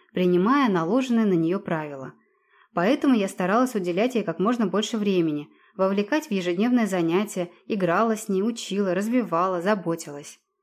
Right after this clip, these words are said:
А она привыкала к брату, совершенно не ревнуя и не обижаясь, если я уделяла ему больше внимания, прекрасно понимая, что он маленький и не может сам о себе позаботиться. Так что если...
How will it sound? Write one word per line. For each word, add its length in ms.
А 120
она 200
привыкала 520
к 100
брату, 400
совершенно 540
не 160
ревнуя 420
и 160
не 140
обижаясь, 640
если 220
я 160
уделяла 400
ему 200
больше 300
внимания, 540
прекрасно 460
понимая, 540
что 160
он 120
маленький 640
и 80
не 100
может 380
сам 240
о 40
себе 300
позаботиться. 800
Так 200
что 160
если... 640